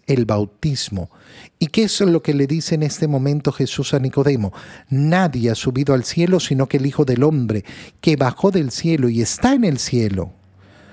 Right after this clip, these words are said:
Nadie, nadie, nadie ha subido al cielo. Eso es lo que acabamos de escuchar en el himno cristológico de San Pablo en la carta a los filipenses.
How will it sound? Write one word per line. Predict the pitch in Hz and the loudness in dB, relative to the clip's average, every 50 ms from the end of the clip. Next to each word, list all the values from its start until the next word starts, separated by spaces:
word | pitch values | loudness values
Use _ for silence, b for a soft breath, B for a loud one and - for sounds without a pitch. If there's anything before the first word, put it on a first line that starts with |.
| B B B B B - | B B B B B -2
Nadie, | 131 139 170 220 240 233 165 131 117 107 107 | 0 2 2 2 2 2 0 0 -2 -2 -2
nadie, | 117 131 143 160 165 165 156 - - | 0 0 0 0 0 0 -2 -2 -2
nadie | 127 120 139 151 180 196 202 - 208 208 214 208 - - | -2 0 2 2 2 0 0 0 0 0 0 0 -2 -2
ha | 139 135 | -2 -2
subido | 131 - - 139 131 131 131 127 131 | -2 -2 -4 -2 -2 -2 0 0 0
al | 117 110 | -2 -2
cielo. | - - - 113 107 98 98 95 B B B B B B B B B B B - - _ - - - - | -4 -4 -4 -4 -4 -4 -4 -6 B B B B B B B B B B B -20 -20 _ -20 -16 -6 -4
Eso | 143 139 - 180 | -4 -2 0 0
es | 165 | 0
lo | 160 156 | 0 0
que | - 151 139 135 - - | 0 0 0 0 -2 -2
acabamos | - 127 123 139 135 143 151 165 170 - - | -6 -4 -2 0 0 0 0 -2 -2 -4 -4
de | 135 | -6
escuchar | - - - 120 - 151 156 165 | -6 -4 -6 -4 -2 -2 0 0
en | 160 139 | 0 0
el | 131 123 117 | 0 -2 -2
himno | 123 139 151 160 156 | -2 -2 -2 -2 -2
cristológico | - - 123 - - - 131 123 139 135 - 151 - - 139 131 | -2 -4 -6 -4 -2 -2 0 0 0 -2 -2 -6 -2 0 -2 0
de | 120 117 | 0 -2
San | - - 120 110 | -4 -4 -6 -4
Pablo | 107 151 156 156 165 156 | -2 -2 0 0 2 0
en | 143 127 | 0 0
la | 120 113 | -2 -2
carta | - 135 120 - - | -4 -4 -4 -2 -2
a | 139 | -2
los | 127 117 - - | -2 -2 -4 -6
filipenses. | 131 131 135 - 220 240 220 - - 101 - - - | -8 -6 -2 0 0 0 0 -2 -4 -8 -10 -12 -20